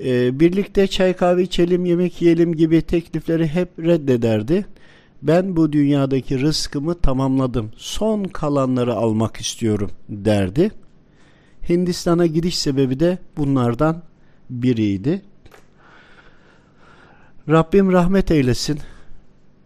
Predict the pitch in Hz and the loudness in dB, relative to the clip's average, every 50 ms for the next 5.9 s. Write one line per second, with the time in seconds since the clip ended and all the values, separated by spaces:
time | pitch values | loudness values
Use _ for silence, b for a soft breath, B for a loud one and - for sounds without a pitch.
0 | _ _ _ _ _ _ - 127 135 143 139 143 151 160 170 170 170 170 - 135 | _ _ _ _ _ _ -12 -10 -8 -8 -8 -6 -6 -6 -6 -6 -6 -6 -8 -6
1 | 127 123 123 117 - - 120 110 110 110 110 107 - - 113 107 101 104 127 160 | -6 -6 -6 -8 -10 -12 -12 -12 -10 -10 -10 -10 -12 -12 -12 -12 -10 -8 -8 -8
2 | 180 170 - - - _ _ _ _ _ b b b b b b b b b b | -8 -10 -14 -20 -20 _ _ _ _ _ b b b b b b b b b b
3 | b - 180 196 214 208 190 170 170 180 170 175 175 175 175 175 170 208 226 214 | b -6 -4 -2 0 0 0 0 0 0 2 2 0 0 0 0 -2 -2 -4 -4
4 | - - - _ - _ - - - - - - 127 139 147 156 156 160 156 170 | -8 -14 -20 _ -20 _ -20 -20 -20 -20 -16 -6 -2 2 2 4 4 2 0 -2
5 | 190 185 - - - - - 127 123 - 127 117 107 110 110 104 - | -2 -4 -4 -4 -6 -4 -4 -4 -4 -4 -6 -4 -4 -4 -4 -4 -6